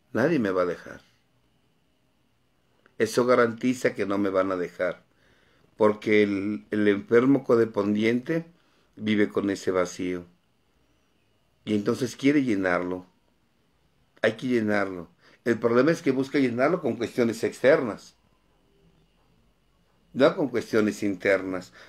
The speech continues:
Busca llenarlo con cuestiones externas. Y ahí, eh, se desprenden toda la sintomatología que tiene un codependiente. Por ejemplo,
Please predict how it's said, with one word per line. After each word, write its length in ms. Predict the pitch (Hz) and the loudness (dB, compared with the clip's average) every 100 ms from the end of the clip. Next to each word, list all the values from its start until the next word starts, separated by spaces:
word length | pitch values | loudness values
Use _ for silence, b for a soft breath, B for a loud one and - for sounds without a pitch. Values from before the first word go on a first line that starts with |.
| b | b
Busca 320 | - 139 151 | -2 -2 0
llenarlo 500 | 127 113 127 160 180 | -2 0 0 0 0
con 140 | 110 107 | -2 -4
cuestiones 580 | 110 - 107 101 92 | -6 -4 -2 -2 -4
externas. 760 | 104 92 - 92 90 92 95 - _ _ _ _ _ _ _ _ _ _ _ _ _ _ _ _ _ _ _ _ _ _ _ _ _ _ - | -6 -6 -4 -2 -4 -10 -14 -20 _ _ _ _ _ _ _ _ _ _ _ _ _ _ _ _ _ _ _ _ _ _ _ _ _ _ -4
Y 160 | 113 | 2
ahí, 460 | 117 127 143 196 - | 4 6 4 0 -4
eh, 120 | 110 | -6
se 200 | 107 110 | -4 -4
desprenden 880 | 101 104 - - 196 254 233 233 226 - - | -2 -4 -2 2 4 4 2 -2 -6 -16 2
toda 260 | 165 185 | 4 6
la 100 | 147 | 4
sintomatología 1120 | - 123 123 123 117 113 110 110 - 160 196 | 2 -2 0 0 0 0 0 -2 -2 0 0
que 120 | 170 127 | 0 -4
tiene 340 | 143 143 135 | 0 2 4
un 140 | 135 | 2
codependiente. 1000 | 139 139 120 113 107 104 107 101 98 - - b b b b _ | 2 2 2 0 -4 -2 0 -2 -4 -10 -14 b b b b _
Por 180 | - 110 | 0 2
ejemplo, 720 | 107 - 117 127 127 135 113 | 2 2 2 2 2 2 2